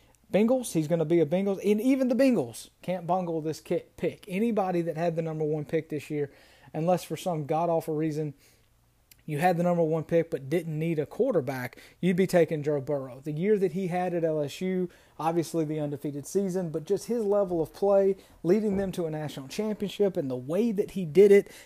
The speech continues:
um, was amazingly impressive. And it, the Bengals, to their credit, they don't seem to have at any point throughout this entire process overthought this. They're sitting there at one.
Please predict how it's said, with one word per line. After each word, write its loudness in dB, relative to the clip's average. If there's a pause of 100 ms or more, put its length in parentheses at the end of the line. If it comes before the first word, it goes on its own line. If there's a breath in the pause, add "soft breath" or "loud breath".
(160 loud breath)
um, -6 (720 soft breath)
was 0 (540)
amazingly 2
impressive. -4
And -6
it, -14 (500)
the -4
Bengals, 0
to -8
their 0
credit, -2
they -2
don't -4
seem -4
to 0
have 2
at -2
any 0
point -8
throughout 0
this -6
entire -10
process -12 (460 loud breath)
overthought 2
this. -14 (420 soft breath)
They're 6
sitting 2
there 4
at -2
one. -2